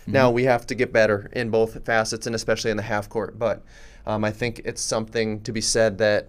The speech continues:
Speaker 2: our energy that we've brought to both games has just really dictated the speed, and that's put it in our
Speaker 1: Yes.
Speaker 2: favor from the get-go.
Speaker 1: Yeah, I would, yeah, to kinda piggyback off that with it, for me,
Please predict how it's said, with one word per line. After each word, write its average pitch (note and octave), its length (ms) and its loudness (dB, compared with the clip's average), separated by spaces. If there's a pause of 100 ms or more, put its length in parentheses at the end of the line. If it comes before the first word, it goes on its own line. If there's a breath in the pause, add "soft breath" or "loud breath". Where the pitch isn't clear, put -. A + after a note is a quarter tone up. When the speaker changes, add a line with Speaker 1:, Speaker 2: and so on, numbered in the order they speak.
(360)
Speaker 2:
our G#2 220 0
energy A2+ 440 -2
that G2+ 100 -4
we've G#2+ 180 -8
brought G#2+ 240 2
to A2+ 60 -10
both G#2 380 -4
games G#2+ 420 -2
has G#2 140 -10
just - 240 -6 (280)
really A2+ 400 2
dictated G#2+ 640 -6
the G2+ 60 -8
speed, D3+ 480 -2 (420 soft breath)
and A#2 180 -2
that's A2 140 2
put A2+ 180 0
it A2 80 4
in - 60 -2
our G2+ 60 0
Speaker 1:
Yes. - 100 -4
Speaker 2:
favor G#2 180 0
from G2+ 140 -8
the F#2+ 80 -8
get-go. F#2+ 420 -6 (360)
Speaker 1:
Yeah, A2 300 -2
I D3+ 100 8
would, D#3+ 240 6 (280 loud breath)
yeah, D#3 140 10
to B2 60 4
kinda D3 240 2
piggyback B2 500 4
off A#2 220 0
that A2 300 2
with A#2+ 220 -2
it, A2+ 240 -4
for B2+ 140 -2
me, C3 480 4